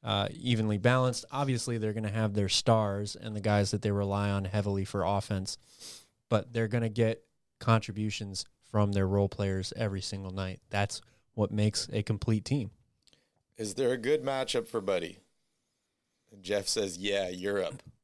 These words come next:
Speaker 1: <sighs> Europe. Maybe. <laughs>
Speaker 2: All right, we're not gonna, we're not gonna keep bashing Buddy here. We love Buddy.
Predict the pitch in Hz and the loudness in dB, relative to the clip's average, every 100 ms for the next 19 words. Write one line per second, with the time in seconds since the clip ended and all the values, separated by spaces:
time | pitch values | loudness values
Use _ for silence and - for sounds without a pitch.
0 | _ - - - - - - - - - | _ -6 -6 -6 -8 -10 -12 -16 -10 -8
1 | - - 120 104 98 - 131 - - - | -8 -8 -8 -8 -8 -10 -10 -8 -8 -10
2 | - - - _ - - - - _ - | -16 -20 -20 _ -18 -16 -16 -20 _ -16
3 | - - _ _ _ _ 120 107 123 107 | -16 -18 _ _ _ _ -4 2 2 2
4 | 101 101 - 165 - - _ _ - - | 0 -2 2 2 0 -4 _ _ -20 -20
5 | - - - - 139 117 127 175 160 156 | -18 -20 -20 2 6 6 6 4 2 2
6 | 135 135 160 156 139 127 139 123 110 117 | 2 2 0 0 -2 -2 -2 -2 2 2
7 | 110 107 101 98 90 87 87 87 95 95 | 2 0 0 2 2 0 -2 -2 -2 -4
8 | - _ 120 127 117 90 90 85 92 | -8 _ -6 0 0 0 -6 -6 -10